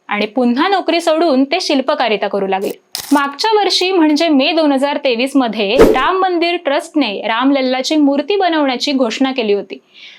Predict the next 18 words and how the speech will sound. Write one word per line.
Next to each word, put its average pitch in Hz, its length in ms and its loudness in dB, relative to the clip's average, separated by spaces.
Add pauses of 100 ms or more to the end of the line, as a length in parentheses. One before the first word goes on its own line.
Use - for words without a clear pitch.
मे 214 180 0
दोन 247 200 2
हजार 254 300 -2
तेवीस 262 300 -2
मध्ये 277 300 0
देशभरातील 294 800 0
मोठ्या 285 420 0
कलाकारांना 311 840 0 (120)
दिल्लीत 330 340 2
बोलावून 330 480 0
घेण्यात 262 340 0
आलं 196 160 -4
होतं. 190 220 -14 (680)
तिथं 381 220 0
सर्वांना 392 480 0
प्रेझेंटेशन 339 720 0
द्यायचं 233 280 -2
होतं 202 240 -4